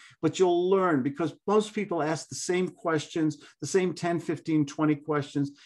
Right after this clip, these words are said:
And, and if you don't know the answer, say the immortal, "I don't know," three most powerful words in sales. Say, "I don't know," and fake it until you make it, and then you'll learn it,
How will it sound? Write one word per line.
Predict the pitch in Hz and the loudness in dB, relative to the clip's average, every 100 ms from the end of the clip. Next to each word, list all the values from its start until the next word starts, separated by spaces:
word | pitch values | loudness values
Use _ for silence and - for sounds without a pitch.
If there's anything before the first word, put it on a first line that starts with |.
| - 135 | -12 -6
And, | 151 - | -6 -2
and | 151 | -4
if | 123 | 0
you | 143 | 0
don't | 139 196 202 | 4 4 4
know | 208 | 4
the | 202 202 | 4 2
answer, | 202 202 | -2 -2
say | 196 - 220 214 165 | -4 2 6 6 6
the | 143 143 | 4 0
immortal, | 143 165 196 196 180 160 | 0 2 2 2 0 -2
"I | 190 | -4
don't | 170 208 208 190 | 0 2 2 0
know," | 208 208 165 | -2 0 -2
three | 127 - 202 | -4 -6 -4
most | 202 180 - | -2 -2 -2
powerful | 190 185 190 185 170 | -2 0 -2 0 2
words | 175 175 151 151 | 2 0 -4 -4
in | 139 | -4
sales. | - 143 120 92 - - | 0 0 0 -4 -14 -20
Say, | - 208 240 | -4 0 2
"I | 220 | 4
don't | 202 165 | 2 0
know," | 156 156 160 151 - _ | 2 2 2 -2 -20 _
and | 185 185 | -6 0
fake | 214 214 | 2 4
it | 220 | 4
until | 208 208 202 | 2 2 2
you | 190 | 2
make | 196 202 202 | 0 0 -2
it, | 165 | 0
and | 156 | 0
then | 160 | 2
you'll | 156 147 | 4 4
learn | 151 165 175 | 4 2 -2
it, | 180 | -6